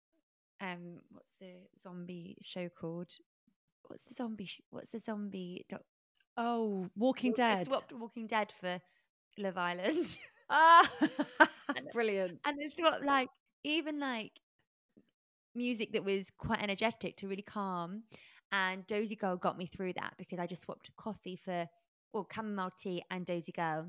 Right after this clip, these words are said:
Speaker 2: Right.
Speaker 1: It's just such a calming drink. And I think it's got, it's definitely got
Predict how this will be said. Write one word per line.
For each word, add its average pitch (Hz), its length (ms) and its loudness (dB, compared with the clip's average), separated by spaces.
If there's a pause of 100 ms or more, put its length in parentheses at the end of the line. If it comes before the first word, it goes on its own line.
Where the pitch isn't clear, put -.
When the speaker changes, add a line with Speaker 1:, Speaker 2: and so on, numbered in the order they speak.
Speaker 2:
Right. 185 420 -8 (100)
Speaker 1:
It's - 140 -12
just - 320 -12
such - 240 -4
a 208 100 -20
calming 202 840 -6 (460)
drink. 208 460 -4 (600)
And 180 440 -4
I 196 40 -14
think 311 220 -16
it's - 180 -18
got, 254 220 -6 (160)
it's 226 100 -14
definitely 262 280 -6
got 226 120 -10